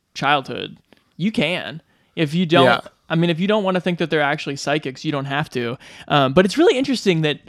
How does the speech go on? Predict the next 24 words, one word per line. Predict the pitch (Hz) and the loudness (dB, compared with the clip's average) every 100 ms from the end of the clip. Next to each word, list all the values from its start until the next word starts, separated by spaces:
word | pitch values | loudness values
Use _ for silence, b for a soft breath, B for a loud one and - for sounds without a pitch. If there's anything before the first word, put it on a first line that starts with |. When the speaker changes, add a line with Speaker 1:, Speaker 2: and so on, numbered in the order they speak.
| - | 0
Speaker 1:
almost | 185 277 339 - - | 2 4 2 0 0
no | 165 180 220 | 4 6 6
one | 202 185 180 | 4 0 0
in | 165 | 0
the, | 156 147 B - | 0 -2 B 2
for | 185 | 4
a | |
movie | 226 262 226 | 6 4 0
that | 160 165 | 0 0
has | - 175 170 156 | 0 2 2 2
this | 151 160 - | 0 0 0
much, | 147 147 147 - - - B B B - | 0 0 0 -2 -6 -6 B B B -8
um, | 135 123 120 113 - | -2 -2 -4 -10 -10
kind | - 135 | -2 0
of, | 123 | 0
like, | 123 117 117 - b b b b b | -4 -6 -8 -16 b b b b b
you | 143 151 | -4 -4
know, | 117 117 147 | -6 -12 -6
do | 143 | -2
you | 156 151 147 | -2 -2 -2
believe | 147 139 202 180 127 | 0 0 -2 -4 -4
in, | 120 - | -8 -10
in | - 139 131 | -8 -6 -4
clairvoyance? | 151 135 131 156 151 127 - | -2 -2 -2 -2 -4 -4 -10